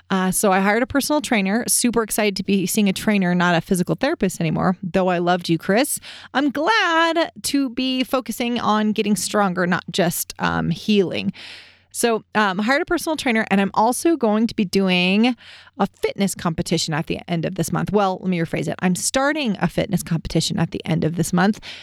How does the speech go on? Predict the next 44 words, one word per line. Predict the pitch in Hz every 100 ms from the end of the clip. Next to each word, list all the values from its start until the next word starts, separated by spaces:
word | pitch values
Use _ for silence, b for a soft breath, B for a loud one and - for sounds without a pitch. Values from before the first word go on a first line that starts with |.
| B B B B _
And | 208
now | 240
that | 381 523
I | 466
say | -
that | 285 277
out | 220
loud, | 220 208
I |
feel | 202 247
like | 262 262 -
I |
need | 208 208
to | 202
do | 190
further | 185 - 196 180
clarification. | 180 190 165 180 - 160 165 160
When | 190 302
I | 359 285 294
say | 262 285 240
fitness | - 254 226 240
competition, | - 226 214 - - 180 170 165 180 -
I | 175 - -
don't | 294 302 294
want | 247 285 277 208 -
you | 240
to | 240 226
hear | 196 - 214 208 202 196
bikini | 190 196 - 202 185 185
competition. | 175 165 170 - 165 - 156 175 -
<laughs> | _ _ - B B B B _
It's | -
not | 208 214 208
that | 196
kind | 202
of | 180
competition. | 185 160 - 165 170 - - - _ _ _ _
I'm | 196
not | 269 359
saying | - 339 330
never. | 320 320 196 147 151 -
I'm | 226
just | 233 262
saying | - 262 254 240 220